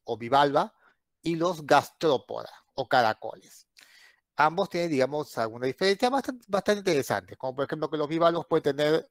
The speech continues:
normalmente un par de valvas, aunque en algunos casos, como el caso de Fularides, pueden llegar hasta los,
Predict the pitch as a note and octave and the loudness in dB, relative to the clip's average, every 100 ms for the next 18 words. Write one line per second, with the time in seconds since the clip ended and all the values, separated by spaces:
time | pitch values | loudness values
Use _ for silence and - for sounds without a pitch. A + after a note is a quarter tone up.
0 | _ C#3 C#3+ D3+ D3 D3 D#3+ F#3 G3+ G3 | _ -20 -4 0 2 2 0 2 4 2
1 | G3 G#3+ F#3+ C3+ - A#2 D3 D3+ - _ | 2 0 0 -4 -6 -6 -6 -12 -14 _
2 | E3+ D#3 C#3+ A#2 A#2+ C#3+ C#3 F#3 C4+ - | 4 4 2 0 4 4 4 -2 -4 -12
3 | _ _ _ _ _ _ _ _ _ _ | _ _ _ _ _ _ _ _ _ _
4 | _ _ _ _ _ _ _ - C#3 A#2+ | _ _ _ _ _ _ _ -4 -2 -2
5 | A2 D#3+ - G3+ - G#2 A2 G#2+ G#2+ G#2+ | -4 -4 0 0 0 -6 -14 -8 -4 -2
6 | D3 D3+ - C3+ B2+ F3 B2 - C#3+ C3 | -2 -2 -2 2 4 4 0 0 -2 0
7 | C3+ C#3 C#3+ C3+ A#2 G#2 - | 4 6 6 4 -2 -4 -10